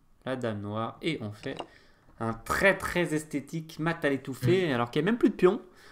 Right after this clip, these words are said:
Speaker 1: en face, c'est que des
Speaker 2: Ouais.
Speaker 1: pièces qui, <laughs> qui encerclent, euh, leur roi.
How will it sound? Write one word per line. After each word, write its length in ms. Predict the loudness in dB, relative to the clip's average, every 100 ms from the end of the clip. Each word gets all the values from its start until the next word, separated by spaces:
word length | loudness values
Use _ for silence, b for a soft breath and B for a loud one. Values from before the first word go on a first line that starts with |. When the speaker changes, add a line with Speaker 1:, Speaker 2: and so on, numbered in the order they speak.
| B B -6
Speaker 1:
en 120 | -4
face, 280 | 0 0 -2
c'est 80 |
que 120 | -2 2
des 80 |
Speaker 2:
Ouais. 120 | 4 4
Speaker 1:
pièces 280 | 2 -2
qui, 340 | -6 -6 -4 -6 B B B
<laughs> 320 | B B B -2
qui 120 | 2
encerclent, 540 | 2 2 2 0 0
euh, 300 | 0 2 0 -4 B B B B B _ 0
leur 160 | 2 2
roi. 360 | 2 0 -8